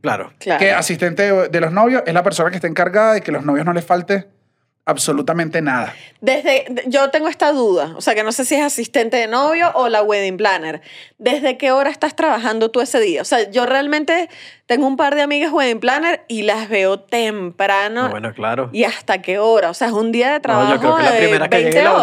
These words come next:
Speaker 1: última que se va.
Speaker 3: Es depende, es depende de lo que lleve el, el, la
Speaker 2: O,
Speaker 3: boda.
Speaker 2: o lo
Speaker 3: Hubo una,
Speaker 2: delegas.
Speaker 3: o no, hubo una, no, estás con ellos.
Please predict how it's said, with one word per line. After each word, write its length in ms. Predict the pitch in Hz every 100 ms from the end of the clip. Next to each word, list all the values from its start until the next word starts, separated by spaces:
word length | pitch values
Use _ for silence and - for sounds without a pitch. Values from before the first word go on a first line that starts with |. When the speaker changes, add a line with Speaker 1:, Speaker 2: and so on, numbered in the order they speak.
| 196
Speaker 1:
última 160 | 165
que 80 | -
se 100 | - 156
va. 280 | 135 - -
Speaker 3:
Es 140 | 185
depende, 400 | 214 214 220 233 208
es 60 | 202
depende 340 | 202 226 226
de 100 | 226
lo 100 | 202
que 120 | 185
lleve 180 | 165 180
el, 160 | 185 180
el, 680 | 180 175 160 147 135 127 127
la 100 | 151
Speaker 2:
O, 40 | 175
Speaker 3:
boda. 260 | 220 254
Speaker 2:
o 60 | 254
lo 140 | 208
Speaker 3:
Hubo 120 | 220 240
una, 120 | 247
Speaker 2:
delegas. 500 | 220 180 156 - -
Speaker 3:
o 60 | 180
no, 180 | 170
hubo 240 | 160 170 180
una, 240 | 214 233
no, 160 | 165 156
estás 240 | 147 -
con 160 | 170 170
ellos. 420 | 156 123 107